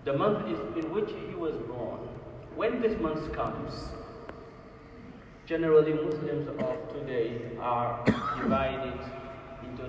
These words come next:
two categories. Some who say we must celebrate the birth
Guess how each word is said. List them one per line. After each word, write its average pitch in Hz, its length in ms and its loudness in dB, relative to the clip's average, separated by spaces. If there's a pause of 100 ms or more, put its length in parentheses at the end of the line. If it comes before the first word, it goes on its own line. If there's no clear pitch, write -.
two - 160 -6
categories. - 680 -4 (1400)
Some 160 380 0
who 151 140 0
say 147 200 4
we 139 220 0
must 131 420 -2
celebrate 120 640 -2
the 113 160 -4
birth 120 340 0